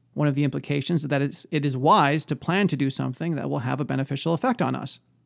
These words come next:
In the same way, there is wisdom in preparing my heart to meet with God in the same way there is value in actually meeting with God.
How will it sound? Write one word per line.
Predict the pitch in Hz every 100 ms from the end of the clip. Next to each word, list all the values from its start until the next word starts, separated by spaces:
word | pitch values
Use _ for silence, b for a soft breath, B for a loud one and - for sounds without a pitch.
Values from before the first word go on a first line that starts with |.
| _ _ _ _ -
In | 151
the | 135
same | 139 139 147
way, | 226 170
there | 147
is | 147 135
wisdom | 180 233 156
in | 143
preparing | 135 - 220 220
my | 143
heart | 143 131 143
to | -
meet | 139 151
with | 139 135
God | - - 143
in | 143
the |
same | 143 143 156
way | 139 143
there | 131 131
is | 135
value | 127 123 127 131 135
in |
actually | 123 123 - 135
meeting | 127 123 120
with | 127
God. | 139 120